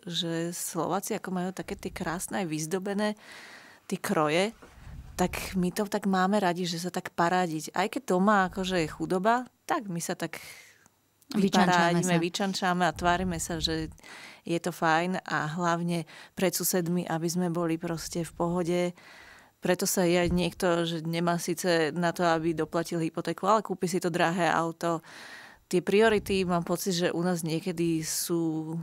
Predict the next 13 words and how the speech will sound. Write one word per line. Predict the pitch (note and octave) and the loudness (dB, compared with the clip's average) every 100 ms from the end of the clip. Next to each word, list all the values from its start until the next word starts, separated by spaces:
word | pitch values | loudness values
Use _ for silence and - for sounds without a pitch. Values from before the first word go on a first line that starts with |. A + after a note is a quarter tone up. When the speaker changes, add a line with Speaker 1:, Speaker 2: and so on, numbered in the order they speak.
| E3+ _ _ _ _ - | -10 _ _ _ _ -14
Speaker 1:
neúplne | F#3+ F#3 G3+ G3 F3 F3+ E3 E3+ | 2 6 6 4 0 0 0 -2
tie, | - F3+ E3+ | 0 2 2
ktoré | - E3 | 2 2
by | E3 | 2
mali | E3+ D#3 E3+ | 2 2 2
byť, | E3+ E3 | 2 2
že | D#3 D#3+ | 0 -2
si | D3+ | -4
naozaj | E3+ D#3+ E3+ E3+ D#3 | -2 0 0 0 0
potrpíme | E3+ F#3 - E3+ E3 | -2 -4 -4 -2 0
na | D#3+ | -2
tom, | F3 E3 | -2 -4
ako | - D#3+ G3 F#3 | -4 -2 0 0